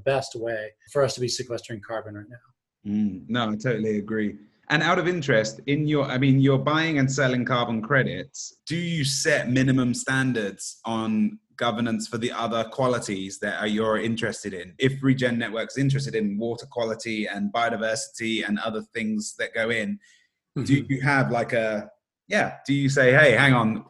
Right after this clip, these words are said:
Speaker 2: we're not gonna do this carbon credit project with you guys over in Canada because your methodology clearly doesn't care about qu-, water quality and we think it would have a negative effect, so we're not doing it"?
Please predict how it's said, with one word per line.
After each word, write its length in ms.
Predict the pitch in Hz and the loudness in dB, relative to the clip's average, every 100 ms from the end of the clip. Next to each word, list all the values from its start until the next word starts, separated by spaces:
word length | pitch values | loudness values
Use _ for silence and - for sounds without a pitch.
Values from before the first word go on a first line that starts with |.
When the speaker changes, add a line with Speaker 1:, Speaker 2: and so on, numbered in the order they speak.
| - | 0
Speaker 2:
we're 160 | 131 135 | 6 8
not 220 | 151 151 | 8 6
gonna 160 | 139 113 | 4 4
do 220 | 110 110 | 2 2
this 480 | 110 107 - - _ - | 0 -2 -6 -12 _ 0
carbon 320 | 123 110 107 | 2 2 0
credit 300 | 117 104 104 | 0 -2 -2
project 340 | 107 98 104 104 | -4 -2 -2 -4
with 120 | 98 | -2
you 140 | 107 | -2
guys 400 | 107 104 104 104 | 0 -2 -2 -2
over 400 | 104 104 104 104 | -2 -4 -4 -4
in 400 | 101 101 104 101 - _ | -2 -2 0 -2 -6 _
Canada 480 | 123 110 107 104 104 | -4 -2 0 0 -2
because 760 | 107 - - 160 123 104 107 - - _ _ - | -4 -6 -4 -2 0 -2 -4 -8 -14 _ _ -12
your 260 | 110 131 131 | 0 4 6
methodology 600 | 135 135 123 123 110 110 | 6 6 4 4 2 -4
clearly 400 | - 139 139 123 | -2 2 4 6
doesn't 280 | 110 113 | 4 0
care 200 | - 113 | 0 2
about 280 | 104 104 - | 2 0 -2
qu-, 200 | - 117 - | -6 -6 -2
water 280 | 117 113 | -2 -2
quality 540 | - 107 101 95 101 98 | -4 -2 -2 -2 -4 -4
and 220 | 101 101 | -2 -2
we 100 | 104 | -2
think 220 | 104 107 | -2 -6
it 80 | 110 | -6
would 100 | - | -6
have 160 | 107 98 | -4 -2
a 40 | |
negative 340 | 101 98 98 98 | -2 -4 -6 -8
effect, 320 | 95 104 - | -4 -4 -4
so 140 | 98 | -6
we're 80 | 98 | -6
not 180 | 98 - | -6 -6
doing 220 | 101 | -8
it"? 60 | 92 | -8